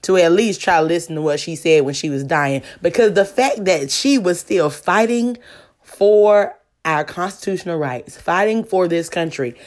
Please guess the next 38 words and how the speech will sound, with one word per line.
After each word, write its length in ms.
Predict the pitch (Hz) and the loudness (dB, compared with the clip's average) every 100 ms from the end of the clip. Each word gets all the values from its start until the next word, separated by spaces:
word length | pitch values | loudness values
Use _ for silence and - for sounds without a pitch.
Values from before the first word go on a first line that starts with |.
| - - | -20 -10
when 140 | 160 | -8
she 160 | - 190 | -6 -2
was 240 | 175 156 | -2 0
laying 380 | 147 175 190 185 | -2 -2 -2 0
there 340 | 190 190 170 - | 0 0 -2 -4
about 600 | 143 123 156 156 156 - _ _ _ | -6 -4 -2 -2 -4 -8 _ _ _
to 180 | - 180 | -8 -6
die, 640 | 151 160 147 127 131 - _ _ _ _ _ _ _ _ _ _ | 0 0 0 -2 -10 -20 _ _ _ _ _ _ _ _ _ _
for 140 | - | -8
her 140 | 175 165 | -2 -2
to 80 | 165 | -2
still 440 | - - 226 196 | -6 -2 2 2
be 200 | 151 160 | 2 2
ready 440 | 151 147 139 139 - _ _ _ _ - | 2 2 0 -2 -10 _ _ _ _ -8
to 100 | 165 | -6
burn 320 | 139 170 175 | -2 0 2
it 100 | 175 | 2
all 240 | 156 156 | 0 -2
to 140 | 147 147 | -4 -4
the 80 | |
ground 460 | 139 135 131 131 123 _ _ _ - | -4 -6 -8 -12 -18 _ _ _ -8
and 200 | 156 156 | -6 -4
to 120 | 151 | -6
fight 440 | 147 170 165 - | -4 -2 0 -2
to 100 | - | -4
the 80 | 139 | -4
last 400 | 139 143 143 135 | -2 -2 -2 -4
minute. 260 | 135 123 - - _ - | -6 -8 -12 -20 _ -4
If 140 | 151 | 2
that's 260 | 202 247 - | 2 2 2
not 220 | 180 151 | 2 2
inspiring, 720 | 143 147 - 127 127 120 123 - _ _ - | 0 -2 0 0 0 -4 -12 -20 _ _ -4
I 100 | 175 | 0
don't 240 | 277 208 | 2 0
know 140 | 170 160 | 2 2
what 160 | 160 | 2
inspiration 680 | 160 151 - 165 170 180 208 | -2 -6 -6 -2 -2 -2 -8
is. 460 | 226 226 - _ | -8 -10 -16 _